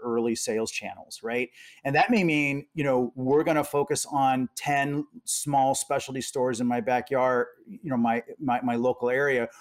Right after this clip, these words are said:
or even farmers markets or whatever. So I, I think focus is important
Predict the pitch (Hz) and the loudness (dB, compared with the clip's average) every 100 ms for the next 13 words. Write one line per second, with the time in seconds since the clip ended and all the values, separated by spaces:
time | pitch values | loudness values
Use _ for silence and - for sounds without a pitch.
0 | _ 120 127 135 127 - 123 117 107 131 | _ -2 -2 0 -2 0 0 0 0 0
1 | 131 120 - 120 110 117 143 123 107 - | 0 -4 -4 -2 0 2 2 2 -2 -6
2 | - _ - 160 147 143 165 175 165 202 | -20 _ 0 2 2 2 0 2 0 0
3 | - - 233 - 190 - 135 151 - 147 | -2 2 2 4 0 0 -4 -4 -2 -2
4 | 151 165 - | 0 -4 -6